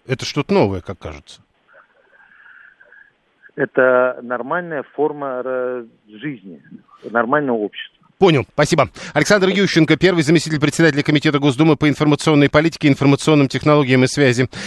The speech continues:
Speaker 1: Да, нужно в вопросе. А, про... хорошо. Э, значит, э, это Вера так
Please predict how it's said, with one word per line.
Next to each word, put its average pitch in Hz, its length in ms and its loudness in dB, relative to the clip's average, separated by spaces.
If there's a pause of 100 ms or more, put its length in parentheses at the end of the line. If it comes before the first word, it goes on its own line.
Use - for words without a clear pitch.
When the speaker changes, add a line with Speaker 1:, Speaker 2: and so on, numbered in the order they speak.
(120)
Speaker 1:
Да, 190 280 4
нужно 165 260 2
в 156 40 0
вопросе. 165 440 0
А, 147 200 0 (260)
про... 160 340 2 (180)
хорошо. 165 400 0 (380)
Э, 139 400 4
значит, 147 420 -2
э, 139 220 4 (120)
это 127 300 -4 (540)
Вера 127 480 0
так - 240 -4